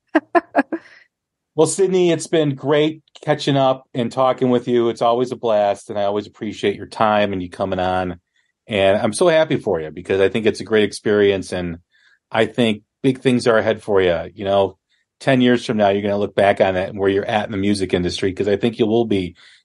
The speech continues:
Speaker 2: in the music industry, and I think this will be a, a giant first step for you.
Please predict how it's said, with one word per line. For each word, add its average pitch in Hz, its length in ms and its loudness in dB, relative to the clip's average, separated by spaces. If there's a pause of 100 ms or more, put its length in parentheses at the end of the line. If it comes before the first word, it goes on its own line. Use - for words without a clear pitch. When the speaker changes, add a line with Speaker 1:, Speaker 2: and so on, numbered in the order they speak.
Speaker 2:
in 107 120 -2
the 98 60 -2
music 90 340 0
industry, 90 520 -2
and 85 80 -4
I 85 80 -2
think 90 400 -4 (480)
this 104 180 2
will 117 80 4
be 101 320 2
a, 92 300 2
a 95 80 2
giant 95 500 2
first 92 220 0
step 85 240 -2
for 78 180 -6
you. 58 140 -10